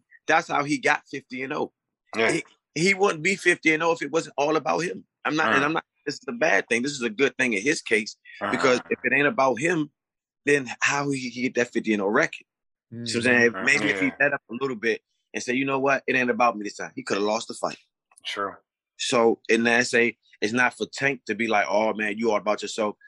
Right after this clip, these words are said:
Speaker 1: Um, it's cool.
Speaker 2: Uh-huh.
Speaker 1: I'm about myself now.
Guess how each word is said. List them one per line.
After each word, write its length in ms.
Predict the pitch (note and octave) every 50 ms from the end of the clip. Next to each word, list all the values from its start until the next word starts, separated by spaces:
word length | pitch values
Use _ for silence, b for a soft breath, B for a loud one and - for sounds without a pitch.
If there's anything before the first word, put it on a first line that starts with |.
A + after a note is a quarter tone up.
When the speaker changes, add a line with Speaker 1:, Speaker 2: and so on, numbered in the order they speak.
| b -
Speaker 1:
Um, 100 | - - - _ _ _ _ _
it's 120 | - D4+ -
cool. 380 | - A3 G#3+ A#3+ D#4 E4 E4 - _ _ _ _ _ _ _ _ _ _ _ -
Speaker 2:
Uh-huh. 140 | - G2 A2+ C3
Speaker 1:
I'm 220 | C#3+ D#3 E3 G#3 - _ _ _ -
about 300 | A2+ A#2 A2 C3 C3+ A#2+
myself 500 | A2 A#2+ C#3 E3 B3 - - C3 A2+ G2+ -
now. 320 | F#2+ F#2+ F#2 F2+ F2+ F2+